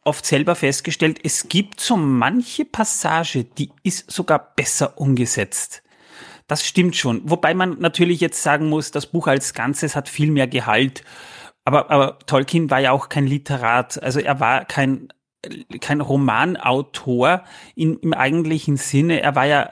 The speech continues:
eigentlich, äh, Sprachwissenschaftler. Äh, da hat er ja auch den Fokus drauf gesetzt. Darum haben wir auch dieses, äh, Show, don't tell Prinzip, das wir im Herrn der Ringe sehr explizit, sehr oft eigentlich mitbekommen.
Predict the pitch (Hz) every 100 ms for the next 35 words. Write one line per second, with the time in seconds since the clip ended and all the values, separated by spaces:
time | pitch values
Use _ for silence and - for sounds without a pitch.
0 | - 127 147 147 135 - 135 131 131 -
1 | 120 135 - 123 - 120 101 - - 104
2 | - - - - - - _ _ 117 117
3 | - 95 - _ 123 123 131 151 131 -
4 | 139 - 131 - 139 - 117 107 - 117
5 | 110 - - 135 131 147 135 - 131 143
6 | - 131 131 131 - - 135 170 175 151
7 | 143 151 - - 160 156 120 101 - -
8 | - - - 135 127 - 135 160 - 139
9 | 135 151 - 143 123 123 127 139 139 135
10 | - - 151 139 - - 131 - - 131
11 | - 143 120 117 - 113 113 110 - 107
12 | 127 - 117 104 104